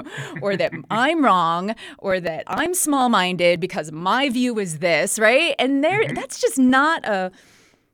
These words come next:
Speaker 1: that's not a mind space that you wanna be in if you're really going to be learning. I wanna be able to be open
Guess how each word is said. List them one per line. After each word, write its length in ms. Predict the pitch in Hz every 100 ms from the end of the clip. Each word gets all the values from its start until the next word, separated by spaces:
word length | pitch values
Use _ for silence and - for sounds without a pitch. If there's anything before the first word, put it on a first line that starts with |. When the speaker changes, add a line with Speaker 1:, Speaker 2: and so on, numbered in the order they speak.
| _ -
Speaker 1:
that's 240 | 349 415
not 240 | 311 370
a 40 | 262
mind 440 | 226 180 202 302
space 380 | - 311 370 -
that 160 | 247 190
you 140 | 214
wanna 240 | 214 202
be 280 | 160 185 269
in 120 | 427
if 120 | 359 208
you're 100 | 196
really 600 | 233 311 330 330 294 202
going 400 | 226 220 254 269
to 80 | 208
be 180 | 202
learning. 760 | 185 175 190 214 220 160 92 80
I 180 | 208 269
wanna 280 | 285 320 233
be 200 | 240 233
able 220 | 214 214
to 160 | -
be 220 | 175 190 - 160
open 560 | 160 - 233 269 285